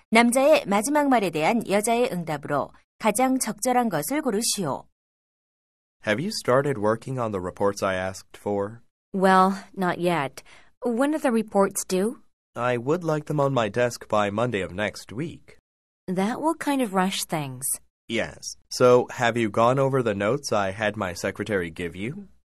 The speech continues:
Speaker 3: I haven't received anything from her yet.
Speaker 2: Oh, really? I told her to do it two days ago.
Speaker 3: Could I get those notes from you now?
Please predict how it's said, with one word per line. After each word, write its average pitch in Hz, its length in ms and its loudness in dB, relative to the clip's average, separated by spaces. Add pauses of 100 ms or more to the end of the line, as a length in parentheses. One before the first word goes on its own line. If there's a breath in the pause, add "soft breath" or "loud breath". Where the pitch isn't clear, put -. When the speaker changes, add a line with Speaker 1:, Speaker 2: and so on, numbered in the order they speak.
Speaker 3:
I 202 140 2
haven't 196 400 -2
received 175 560 -2
anything 180 400 -4
from 165 240 -4
her 175 120 0
yet. 185 420 -4 (560)
Speaker 2:
Oh, 135 140 4
really? 95 640 -4
I 120 200 2
told 139 280 2
her 123 100 2
to - 100 -4
do 143 200 0
it 156 100 -2
two 160 140 -2
days 160 320 0
ago. 95 420 -8 (460)
Speaker 3:
Could 277 160 0
I 339 100 2
get 262 240 -2
those 226 240 -2
notes 170 320 -4
from 202 160 -2
you 196 100 2
now? 170 440 -4